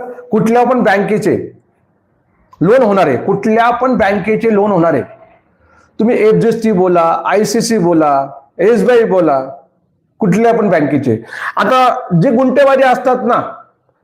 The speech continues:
त्यांच्याकडे एक प्रॉब्लेम असतो, ते पर्सनल लोन घ्यायला लागतं. आणि पर्सनल लोनचा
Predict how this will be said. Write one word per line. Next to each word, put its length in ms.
त्यांच्याकडे 500
एक 120
प्रॉब्लेम 440
असतो, 520
ते 80
पर्सनल 560
लोन 180
घ्यायला 260
लागतं. 380
आणि 180
पर्सनल 460
लोनचा 480